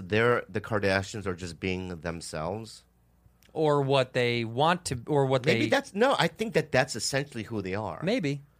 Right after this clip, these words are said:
Speaker 1: You know, their father was a huge lawyer.
Speaker 2: Mm-hmm.
Speaker 1: So they come from money.
Speaker 2: And he, and he repped probably the
Speaker 1: O J Simpson.
Speaker 2: the, yeah.
Speaker 1: Right? Right?
Speaker 2: O-
Speaker 1: Didn't he re-, rep O J
Speaker 2: O J
Speaker 1: Simpson?
Speaker 2: amongst many other
Speaker 1: Uh,
Speaker 2: huge
Speaker 1: many, uh,
Speaker 2: cases,
Speaker 1: ma-,
Speaker 2: yeah.
Speaker 1: yeah, many other huge
Speaker 2: And the
Speaker 1: cases.
Speaker 2: O J thing.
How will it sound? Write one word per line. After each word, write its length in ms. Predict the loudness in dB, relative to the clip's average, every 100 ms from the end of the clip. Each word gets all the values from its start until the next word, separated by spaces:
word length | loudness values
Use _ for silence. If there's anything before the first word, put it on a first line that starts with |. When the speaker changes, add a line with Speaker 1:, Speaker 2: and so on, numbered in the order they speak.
| _ _ _ _ _ -6
Speaker 1:
You 80 | -2
know, 140 | 0
their 140 | 0 0
father 360 | 4 4 4
was 540 | 2 2 2 0 -8 -14 _ _ _ _ _
a 80 | -8
huge 480 | -8 -4 -2 -2 -2
lawyer. 540 | -6 -4 -4 -6 -8 -10 -12
Speaker 2:
Mm-hmm. 360 | -8 -8 -8 -10 _ _
Speaker 1:
So 140 | -6
they 80 | -6
come 240 | -4 -6 -6
from 140 | -6
money. 380 | -6 -6 -10 -12 -20 _ _ _
Speaker 2:
And 160 | -10 -6
he, 360 | -4 -2 -4 -6
and 160 | -4
he 100 | -2
repped 340 | 0 0 0 -8
probably 380 | -2 0 0 0
the 160 | 0 0
Speaker 1:
O 80 | 2
J 180 | 2
Simpson. 360 | 0 -4 -6 -6
Speaker 2:
the, 120 | -6 -8 -10
yeah. 260 | -2 -2 -2 -8 _ -12
Speaker 1:
Right? 260 | -8 -8 -12 _ _ _ _ _ _ _ _ _ _
Right? 140 | 0 0
Speaker 2:
O- 40 |
Speaker 1:
Didn't 180 | 2 0
he 60 | 2
re-, 140 | 2 2
rep 200 | 2 2
O 120 | 4
J 60 | 4
Speaker 2:
O 60 |
J 60 | 6
Speaker 1:
Simpson? 180 | 4 4
Speaker 2:
amongst 260 | 4 0 0
many 300 | 0 2 2
other 180 | 2 2
Speaker 1:
Uh, 20 |
Speaker 2:
huge 100 | 2
Speaker 1:
many, 180 | 2 4
uh, 60 | 2
Speaker 2:
cases, 160 | 0 0
Speaker 1:
ma-, 60 |
Speaker 2:
yeah. 160 | 0 2
Speaker 1:
yeah, 180 | 0 -2
many 360 | -2 -4 -6 -10 -14
other 200 | -6 -6
huge 240 | -4 -8 -4
Speaker 2:
And 120 | 0
the 40 | 4
Speaker 1:
cases. 120 | 4
Speaker 2:
O 60 | 4
J 200 | 2 0
thing. 400 | -2 -4 -6